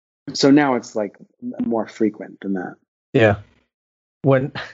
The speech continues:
Speaker 2: <laughs> that, I mean, it's gotta be the greatest job. When I heard that you were doing all of those things, I felt
Speaker 1: Yeah.
Speaker 2: like, I felt like twenty-year-old Fred Armisen, where I was like,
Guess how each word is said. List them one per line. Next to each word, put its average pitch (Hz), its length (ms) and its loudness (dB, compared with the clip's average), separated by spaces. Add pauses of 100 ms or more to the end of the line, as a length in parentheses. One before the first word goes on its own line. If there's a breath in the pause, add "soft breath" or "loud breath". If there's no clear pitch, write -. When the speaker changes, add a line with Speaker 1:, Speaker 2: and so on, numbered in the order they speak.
(160 loud breath)
Speaker 2:
<laughs> - 380 -20
that, 143 300 0
I 156 100 4
mean, 151 160 4
it's 143 120 0
gotta 151 200 4
be 131 80 2
the 120 100 0
greatest 113 320 -2
job. 110 300 -2
When 147 200 0
I 170 120 4
heard 196 400 2
that 139 140 4
you 131 140 -4
were 127 100 -2
doing 120 400 -2
all 117 220 0
of 110 60 -4
those 110 200 -4
things, 123 220 0
I 127 100 2
felt 143 160 2
Speaker 1:
Yeah. - 80 0
Speaker 2:
like, 123 260 -6
I 131 80 0
felt 139 240 0
like 123 140 -2
twenty-year-old 117 600 0
Fred 117 180 0
Armisen, 117 360 0
where 104 120 -4
I 107 40 -2
was 104 140 -8
like, 107 200 -4